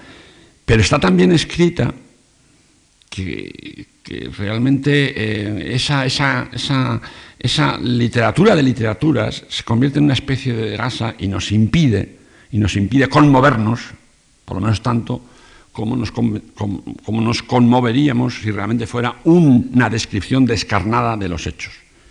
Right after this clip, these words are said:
como se suele decir. Hay muchos escritores así, muy importantes en la literatura española. Eso pasaba con Bergamín. Bergamín era un escritor muy bueno, buenísimo. Escribía unos sonetos y unos poemas dignos del siglo de oro,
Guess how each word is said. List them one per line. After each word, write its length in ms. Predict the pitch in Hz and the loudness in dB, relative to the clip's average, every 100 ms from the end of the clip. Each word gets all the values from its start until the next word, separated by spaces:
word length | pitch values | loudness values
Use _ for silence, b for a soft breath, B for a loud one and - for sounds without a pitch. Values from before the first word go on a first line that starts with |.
| b b | b b
como 180 | - 76 | -14 -12
se 100 | 76 | -12
suele 200 | 87 78 | -12 -14
decir. 280 | - 78 - _ b b b b b | -14 -18 -20 _ b b b b b
Hay 120 | 147 | 4
muchos 300 | 160 131 101 | 6 4 0
escritores 420 | 98 110 110 113 | -2 -6 -4 -2
así, 200 | 95 143 123 | 0 2 2
muy 120 | 113 | 2
importantes 540 | 101 104 139 98 95 | 0 -2 -2 -2 -4
en 80 | 90 | -4
la 40 | |
literatura 320 | 90 92 90 104 | -4 -6 -6 -6
española. 480 | 104 107 117 131 135 B B - | -4 -4 -2 -2 -4 B B -10
Eso 120 | - | -4
pasaba 240 | 98 113 | 0 0
con 140 | 113 107 | 0 -4
Bergamín. 440 | 101 95 120 143 | -4 0 2 2
Bergamín 440 | 107 92 101 113 120 | 0 -6 -4 -4 -2
era 120 | 113 | -2
un 140 | 110 | -4
escritor 460 | 110 123 110 143 160 | -4 -4 0 2 2
muy 380 | 113 143 156 135 | 4 6 8 8
bueno, 280 | 120 143 175 | 6 4 2
buenísimo. 560 | 98 151 - 156 190 B B B B B | 2 2 2 2 0 B B B B B
Escribía 360 | - - 104 120 | -8 -2 2 4
unos 200 | 131 110 | 4 2
sonetos 400 | 104 139 139 113 | 4 2 2 2
y 20 | |
unos 160 | 127 101 | 2 2
poemas 560 | 104 131 151 113 82 | 4 4 6 2 2
dignos 300 | 117 131 120 | 4 4 2
del 100 | 104 | 0
siglo 320 | 90 117 113 110 | -4 -4 -2 0
de 100 | 127 | 2
oro, 300 | 143 196 | 2 0